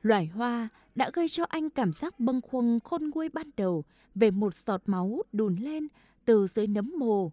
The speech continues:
người đã khuất. Dù chỉ là cảm nhận qua một tấm bưu ảnh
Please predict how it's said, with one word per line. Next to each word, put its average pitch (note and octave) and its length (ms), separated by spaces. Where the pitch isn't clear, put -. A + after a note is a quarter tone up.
người F#3+ 260
đã - 220
khuất. - 220
Dù F3+ 260
chỉ F#3 200
là E3 200
cảm F3+ 360
nhận F3+ 200
qua D#4 100
một G#3+ 320
tấm F#3+ 200
bưu D4+ 240
ảnh F3+ 240